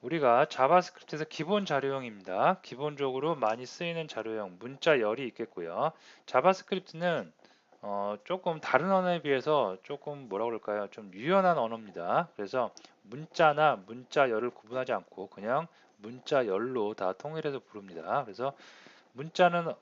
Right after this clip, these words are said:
단어 하나죠. 그죠? 단어 하-, 하나, 한 개의 문자,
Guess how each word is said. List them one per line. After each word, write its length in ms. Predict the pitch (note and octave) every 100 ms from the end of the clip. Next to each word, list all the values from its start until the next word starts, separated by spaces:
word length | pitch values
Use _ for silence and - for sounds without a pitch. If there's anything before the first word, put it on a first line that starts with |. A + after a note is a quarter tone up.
| _ _ _
단어 300 | - C3+ D3+
하나죠. 680 | D3 A3+ A3 C3+ C3 A#2+ F2 _
그죠? 360 | - - G2+ B2
단어 240 | - A#2
하-, 180 | B2+ B2 - -
하나, 400 | - D#3+ A2 B2+
한 280 | - F#3+ G3+
개의 160 | G3+
문자, 600 | D3 A2 - G2 A#2+ F#3+